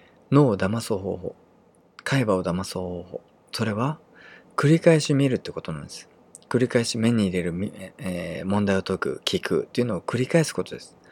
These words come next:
そうすると、「あ、これ命に関わるのかな、大事なのかな」、そう思って、長期記憶に落とし込まれるんですね。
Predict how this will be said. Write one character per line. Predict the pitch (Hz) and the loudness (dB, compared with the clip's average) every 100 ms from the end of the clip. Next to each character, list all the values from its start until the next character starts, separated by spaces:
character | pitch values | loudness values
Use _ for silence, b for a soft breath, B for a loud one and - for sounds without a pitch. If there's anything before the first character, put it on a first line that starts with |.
| B B B | B B B
そ | - | 0
う | 147 | 2
す | 156 | 2
る | 147 | 2
と、 | 151 | 2
「あ、 | 123 - | 2 -2
こ | - | -2
れ | 131 | -2
命 | - 160 156 - | 4 4 4 0
に | 95 | -4
関 | - - 107 | -4 -4 -4
わ | |
る | 110 104 | -2 -4
の | 85 | -6
か | 82 | -6
な、 | 85 98 B B - | -6 -8 B B -4
大 | 98 117 | -2 0
事 | 143 | 0
な | 131 | 0
の | 101 | -2
か | - | -4
な」、 | 95 107 - | -4 -6 -8
そ | - 160 | 4 6
う | |
思 | 165 165 | 6 2
っ | |
て、 | - - 151 113 B B B | -2 -2 -2 -2 B B B
長 | - 131 | -2 0
期 | 123 - | 0 -2
記 | 139 | -2
憶 | 117 90 | -2 -2
に | 82 | -6
落 | 95 | -4
と | 113 | -4
し | - | -4
込 | - | -6
ま | 110 110 | -4 -4
れ | |
る | 95 | -6
ん | 87 | -10
で | |
す | - 110 | -8 -4
ね。 | 117 | -4